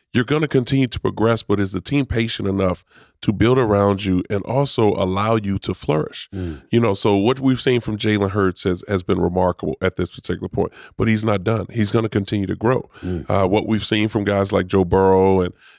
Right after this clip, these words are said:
Speaker 1: and I never know why we still throw Justin Herbert in that, that kind of that, that
Speaker 2: What's wrong
Speaker 1: pod.
Speaker 2: with, what, what, what's wrong with Justin Herbert?
Speaker 1: What is
Speaker 2: I
Speaker 1: he
Speaker 2: love Justin Herbert. I
Speaker 1: He's
Speaker 2: think he's got
Speaker 1: a gr-,
Speaker 2: tremendous
Speaker 1: a gr-, a
Speaker 2: potential.
Speaker 1: great talent.
Speaker 2: That's right.
Speaker 1: But what was the word you just said?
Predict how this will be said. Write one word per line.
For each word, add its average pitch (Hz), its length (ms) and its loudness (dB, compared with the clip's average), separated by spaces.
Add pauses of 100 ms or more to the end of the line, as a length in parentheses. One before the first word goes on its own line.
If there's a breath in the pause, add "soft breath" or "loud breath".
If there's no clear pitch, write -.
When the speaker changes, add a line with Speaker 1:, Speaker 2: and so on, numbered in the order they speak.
Speaker 1:
and 92 480 0
I 113 120 0
never 123 320 0
know 117 160 2
why 95 380 2
we 98 140 -4
still 98 360 0
throw 92 520 -2
Justin 101 360 0
Herbert 95 340 0
in 90 120 -4
that, 90 200 -4 (200)
that 95 200 0
kind 98 260 0
of 90 100 -4
that, 92 160 -6 (180)
that 95 180 0
Speaker 2:
What's 151 180 4
wrong 170 120 2
Speaker 1:
pod. 170 60 4
Speaker 2:
with, 170 80 2
what, 170 180 2
what, 170 200 2
what's 160 160 2
wrong 165 180 2
with 160 100 2
Justin 165 240 2
Herbert? 165 260 -2 (120)
Speaker 1:
What 113 140 2
is 220 60 4
Speaker 2:
I 240 60 4
Speaker 1:
he 233 40 4
Speaker 2:
love 247 200 2
Justin 185 320 2
Herbert. 131 340 0 (180)
I - 40 0
Speaker 1:
He's 262 80 4
Speaker 2:
think 247 140 2
he's 226 80 4
got 233 80 4
Speaker 1:
a - 100 2
gr-, 262 60 2
Speaker 2:
tremendous 277 280 4
Speaker 1:
a - 40 -6
gr-, 214 80 0
a - 40 4
Speaker 2:
potential. 120 320 2
Speaker 1:
great 135 200 2
talent. 156 440 -2
Speaker 2:
That's 180 140 2
right. 269 280 0
Speaker 1:
But 120 100 4
what 139 180 4
was 139 100 0
the 135 80 0
word 135 200 2
you 135 60 -4
just 135 180 2
said? 147 240 0